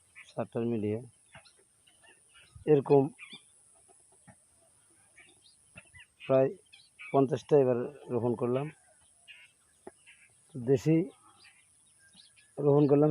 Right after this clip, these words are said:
একশোটা, এগুলো আগে করছি, এগুলো হয়েছে ওই যে প্রজেক্টের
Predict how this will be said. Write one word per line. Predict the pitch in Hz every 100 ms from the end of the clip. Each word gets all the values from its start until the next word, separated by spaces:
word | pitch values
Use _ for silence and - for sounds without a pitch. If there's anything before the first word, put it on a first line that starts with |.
| 139
একশোটা, | - 139 151 170 143
এগুলো | 135 143 151
আগে | 135 123
করছি, | 131 117 - 156
এগুলো | 127 131
হয়েছে | 127 127 120
ওই | 113 110
যে | 113 107 - _ _ _ - - -
প্রজেক্টের | - 120 123 - 143